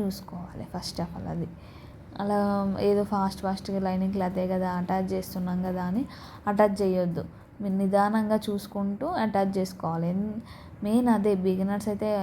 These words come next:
ఇప్పుడే అయిపోవాలి, ఫాస్ట్గా అయిపోవాలి అన్నట్టు అలా ఫాస్ట్ ఫాస్ట్గా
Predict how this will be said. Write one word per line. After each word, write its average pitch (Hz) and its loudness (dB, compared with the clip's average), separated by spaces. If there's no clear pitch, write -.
ఇప్పుడే 226 2
అయిపోవాలి, 202 2
ఫాస్ట్గా 196 -4
అయిపోవాలి 190 -2
అన్నట్టు 185 -2
అలా 196 2
ఫాస్ట్ 180 0
ఫాస్ట్గా 208 2